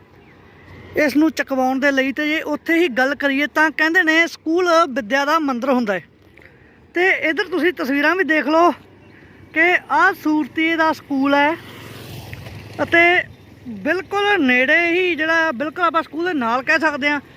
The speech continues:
ਰੂੜੀ ਜਿਹੜੀ ਆ ਉਹ ਸੜਕ 'ਤੇ ਲਗਾਈ ਗਈ ਹੈ। ਤੇ ਤੁਹਾਨੂੰ ਦੱਸ ਦਈਏ ਕਿ ਇਸ ਸਾਈਡ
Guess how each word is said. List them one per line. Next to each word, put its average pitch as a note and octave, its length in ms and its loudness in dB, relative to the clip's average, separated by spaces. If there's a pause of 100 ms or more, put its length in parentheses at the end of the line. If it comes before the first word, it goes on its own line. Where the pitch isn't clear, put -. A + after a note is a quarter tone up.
(360)
ਰੂੜੀ D4 320 4
ਜਿਹੜੀ E4+ 220 2
ਆ E4 80 2
ਉਹ D4 220 2
ਸੜਕ C4+ 320 -4
'ਤੇ D4+ 180 2
ਲਗਾਈ C4 600 -2 (120)
ਗਈ B3 220 -2
ਹੈ। D4 160 2 (480)
ਤੇ F4 260 4
ਤੁਹਾਨੂੰ F4+ 340 -2
ਦੱਸ D4+ 180 0
ਦਈਏ D#4+ 140 -2
ਕਿ D#4 100 -4
ਇਸ D#4+ 480 0
ਸਾਈਡ D4+ 280 2